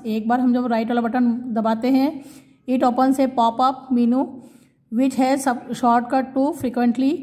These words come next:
use commands। Okay, change your page, this one is thirty page। Now change your page, page number thirty-one। Just as we use our hands to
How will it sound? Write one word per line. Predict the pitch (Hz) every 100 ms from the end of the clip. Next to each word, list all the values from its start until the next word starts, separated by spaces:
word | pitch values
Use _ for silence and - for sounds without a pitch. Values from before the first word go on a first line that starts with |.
| - - - 226
use | 247 330 -
commands। | 226 208 196 - - - _ _ _ _ _ _ - - -
Okay, | 214 240 285 359 -
change | 247 247
your | 262
page, | 254 247 277 359 - - _ _ 226
this | 247
one | 254
is | 262
thirty | 262 240 254
page। | 247 269 - - - -
Now | 233 240 247
change | 254 254 254
your | 254
page, | 254 262 359 - - _ _ _ _ _ 247
page | 254
number | 247 240 254 466 330 -
thirty-one। | - 277 254 247 226 196 - - - - _ - _ _ _ _ -
Just | 196 269 359 -
as | 302 302 269
we | 285
use | 277 285 285
our | 285 302
hands | 226 262 277
to | -